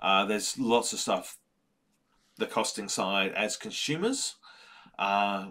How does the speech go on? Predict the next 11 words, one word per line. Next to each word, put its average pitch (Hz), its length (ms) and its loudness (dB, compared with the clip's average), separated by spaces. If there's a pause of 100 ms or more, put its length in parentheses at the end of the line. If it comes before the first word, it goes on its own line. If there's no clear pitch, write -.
(120)
again, 107 280 -2 (840)
most 131 300 2
of 143 60 2
our 120 120 6
major 113 300 2
platforms 110 600 -2
that 101 160 -4
we're 95 120 -4
putting 139 320 -2
video 98 280 0
onto, 98 480 -2